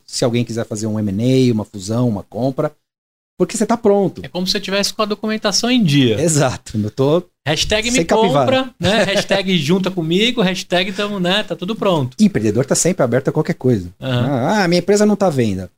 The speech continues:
Speaker 1: Sempre tá, né? Você pode ter várias, várias, a, a minha também não estava antes do I P O, mas a
Speaker 2: <laughs>
Speaker 1: proposta foi diferente, né? Não foi exatamente, né, "Vou comprar sua empresa" e,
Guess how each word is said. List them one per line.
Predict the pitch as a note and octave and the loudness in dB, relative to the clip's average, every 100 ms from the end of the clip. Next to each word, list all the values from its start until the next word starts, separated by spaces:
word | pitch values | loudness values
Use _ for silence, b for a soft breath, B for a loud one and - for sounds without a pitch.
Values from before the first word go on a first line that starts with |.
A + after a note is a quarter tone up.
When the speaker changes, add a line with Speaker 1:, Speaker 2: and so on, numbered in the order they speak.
| _ | _
Speaker 1:
Sempre | - F#4 F4 | -2 0 2
tá, | - C#3 D3 | 2 2 2
né? | A2 B2 G2 | 0 -4 -6
Você | - A#2 | -10 -6
pode | F3 F#3 | -6 -6
ter | - G3 | -2 -2
várias, | B2+ C3+ G#3 F3 A#2+ G#2+ G#2 G2 | 0 2 4 4 2 0 -6 -10
várias, | F#2 G#2 A#2+ F3 D#3+ B2 G#2+ G2+ | -8 0 2 4 4 2 -2 -6
a, | - G#2+ F#2+ E2+ | -8 -6 -6 -2
a | A2+ | 2
minha | C#3 A3 | 4 4
também | F#3+ A3 | 4 4
não | A3 | 4
estava | D#3 - F#3+ A#2+ | 2 2 2 2
antes | A#2 B2 C3+ | -2 0 0
do | |
I | C3 | 0
P | A#2 B2+ | 0 0
O, | C#3+ | 2
mas | A2 G#2+ | 0 0
a | B2+ B2 A#2 | 2 2 0
Speaker 2:
<laughs> | |
Speaker 1:
proposta | D#3+ D#3 E3+ | 0 0 -2
foi | - A3 | 0 -4
diferente, | - C#3+ C#3 - _ _ _ _ - | 0 0 0 -2 _ _ _ _ -4
né? | A#2+ | -2
Não | A2 | -2
foi | A2 B2+ | 0 0
exatamente, | C#3 C3 B2 A#2 A#2 - G#2+ G2 F#2 _ _ - | 2 0 2 2 2 2 0 0 -6 _ _ -6
né, | G2+ G#2+ G2+ F#2 F2 D#2+ - | -2 -2 -2 -4 -8 -12 -4
"Vou | A#2+ | -2
comprar | C#3 B2+ C#3 | 0 0 0
sua | C#3 | 0
empresa" | B2+ D3 F#3+ F#3+ F3+ | 0 2 2 4 4
e, | E3 C#3+ | 4 4